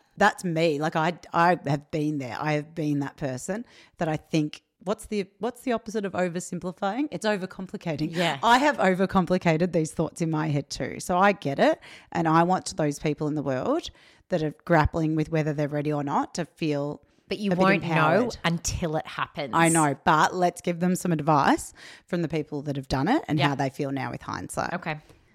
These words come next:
Speaker 1: So here's some of the best answers and reflections. "You were just afraid you wouldn't be good at it, but you're amazing at it," which I absolutely love. "It will all work out. It always does. Trust the process and go with your gut."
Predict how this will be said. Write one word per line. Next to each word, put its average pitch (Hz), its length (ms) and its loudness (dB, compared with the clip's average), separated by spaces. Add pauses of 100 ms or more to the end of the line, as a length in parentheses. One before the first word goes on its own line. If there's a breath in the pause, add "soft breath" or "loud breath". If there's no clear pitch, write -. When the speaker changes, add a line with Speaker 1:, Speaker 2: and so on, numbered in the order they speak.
(180)
Speaker 1:
So - 220 0
here's 214 340 0
some 147 320 0
of - 200 -10
the 156 80 -4
best 131 500 -4
answers 135 440 -8
and 139 100 -4
reflections. - 800 -10 (440 soft breath)
"You 202 140 2
were 208 80 6
just 226 320 0
afraid 180 380 4
you 175 160 0
wouldn't 175 240 0
be 160 120 0
good 151 220 0
at 131 160 -2
it, - 220 -8
but 165 140 -2
you're 180 120 0
amazing 143 560 -2
at 123 100 -8
it," 123 220 -10
which - 220 -12
I 156 140 -6
absolutely 139 580 -10
love. - 320 -12 (240)
"It 233 120 4
will 240 140 2
all 226 300 4
work 208 340 6
out. 185 380 0
It 170 100 -2
always 156 320 0
does. 110 380 -6
Trust - 320 -4
the 262 80 -10
process 160 580 -4
and 165 160 -6
go 139 180 -4
with 143 200 -10
your - 100 -10
gut." - 480 -10